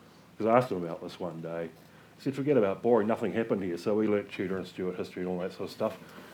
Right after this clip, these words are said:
I loved it 'cause I loved history, you know, I just loved the, everything about it. So I went to university, enrolled in a bunch of European history courses because that was all that I knew.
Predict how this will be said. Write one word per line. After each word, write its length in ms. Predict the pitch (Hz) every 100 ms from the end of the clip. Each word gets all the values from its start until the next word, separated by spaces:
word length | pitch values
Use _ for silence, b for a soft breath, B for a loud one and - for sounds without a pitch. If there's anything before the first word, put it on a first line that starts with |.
| B
I 60 | 190
loved 240 | 196 202
it 100 | 113
'cause 120 | - 120
I 40 |
loved 220 | 123 131
history, 400 | 135 131 107 85 -
you 100 | 110
know, 100 | 92
I 100 | 95
just 240 | 107 - -
loved 220 | 104 -
the, 160 | 101 90 - - - - - -
everything 340 | 110 98 101
about 280 | 95 98 92
it. 120 | 87 - B B B B
So 100 | 131
I 80 | 113
went 220 | 120 131
to 60 | 120
university, 340 | 104 104 -
enrolled 260 | 101 120 117
in 60 |
a 20 |
bunch 220 | 101 104 -
of 60 |
European 360 | 98 95 104 90
history 300 | 104 - 98
courses 440 | - 101 - 120
because 260 | - - 98
that 120 | 98
was 120 | 87
all 100 | 95
that 140 | 87 87
I 80 |
knew. 360 | 87 90 90 82